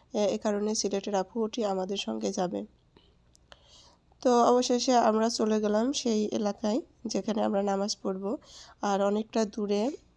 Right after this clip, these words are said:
পুষ্পর আব্বু গাড়ি পার্কিং করেছে, কারণ নামাজ শেষে বেরোতে অনেকটা সময় লাগে, এ কারণে আমরা অনেকটা দূরে হেঁটে গেলাম।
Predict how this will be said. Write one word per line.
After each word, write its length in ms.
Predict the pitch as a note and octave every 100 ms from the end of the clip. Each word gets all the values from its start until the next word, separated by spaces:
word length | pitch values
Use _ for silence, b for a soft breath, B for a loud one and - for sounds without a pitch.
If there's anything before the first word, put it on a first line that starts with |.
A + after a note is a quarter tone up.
| - - G3
পুষ্পর 280 | G#3+ - G#3
আব্বু 220 | F#3+ G3+
গাড়ি 240 | G#3 G3 G#3+
পার্কিং 360 | G3+ G#3+ G#3
করেছে, 460 | G3+ G3+ G3+ - A3+
কারণ 500 | G#3 F#3+ F#3+ G3 G3 B B B G3
নামাজ 320 | F#3+ G3 G#3
শেষে 440 | - G3 - G#3+
বেরোতে 400 | G3+ F#3+ G3 G3+
অনেকটা 440 | G3+ F#3+ F#3+ G3+ G3
সময় 300 | G3 F#3+ F#3
লাগে, 240 | F#3 G3
এ 140 | G#3+ F#3+
কারণে 280 | F#3 F#3 F#3+
আমরা 240 | F#3+ G3
অনেকটা 340 | F#3+ F#3+ G#3+
দূরে 260 | F#3+ G3 G3
হেঁটে 260 | G#3 - F#3
গেলাম। 340 | F#3 F3+